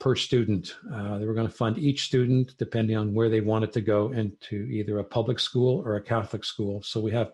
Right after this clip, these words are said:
per pupil funding, and people sometimes confuse the fact that because we're publicly funded, that somehow we owe a specific allegiance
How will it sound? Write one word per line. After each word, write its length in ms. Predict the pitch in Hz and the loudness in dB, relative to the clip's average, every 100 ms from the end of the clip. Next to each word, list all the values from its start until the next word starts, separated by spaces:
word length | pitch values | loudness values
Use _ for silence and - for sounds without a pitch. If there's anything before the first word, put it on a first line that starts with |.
| _ | _
per 180 | - 120 | -2 0
pupil 360 | - 120 - | 0 -2 -2
funding, 600 | 101 - 135 110 107 120 - - - - - - | -4 0 2 4 2 0 -6 -20 -20 -20 -10 -4
and 140 | 113 | -2
people 280 | - 135 120 | 0 0 0
sometimes 720 | - 131 127 127 117 110 - | 0 0 2 2 2 2 -2
confuse 540 | - 117 - 123 123 | -2 -2 2 2 2
the 80 | - | 0
fact 340 | - 120 120 120 | -2 0 0 -2
that 120 | 110 | -2
because 460 | 113 - 113 107 | -2 2 2 2
we're 140 | 104 104 | 0 -2
publicly 520 | - 127 113 - 107 | 0 0 0 0 -2
funded, 460 | - 131 127 110 101 | -2 0 2 2 0
that 160 | 104 | -4
somehow 560 | - 120 104 123 110 107 - 143 - - | 0 0 0 0 0 -2 -8 -14 -14 -6
we 140 | 110 117 | -2 2
owe 460 | 120 117 110 104 240 | 4 4 4 0 -4
a 380 | 170 107 104 104 | 0 4 4 2
specific 680 | - - 113 - 117 120 - - - | -2 -4 -4 -2 0 -2 -6 -16 -6
allegiance 640 | 131 117 131 120 120 104 | 0 4 4 4 2 0